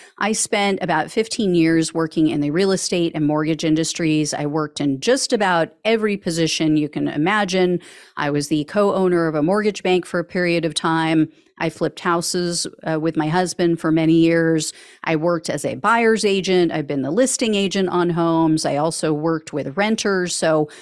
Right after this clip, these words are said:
I am speaking from a place of experience when I say that this jury made a mistake.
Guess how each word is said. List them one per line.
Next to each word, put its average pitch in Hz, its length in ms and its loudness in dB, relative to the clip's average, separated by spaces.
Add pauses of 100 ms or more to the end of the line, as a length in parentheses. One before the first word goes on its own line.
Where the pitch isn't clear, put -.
(280)
I 233 100 2
am 262 160 4
speaking 226 920 -2
from 185 440 0
a 165 140 -2
place 190 480 -2
of 175 100 -2
experience 240 720 -2
when 170 120 2
I 170 120 2
say 170 400 0
that 156 240 -4
this 220 220 2
jury 180 540 -2
made 160 440 0
a 165 120 -2
mistake. 156 600 -4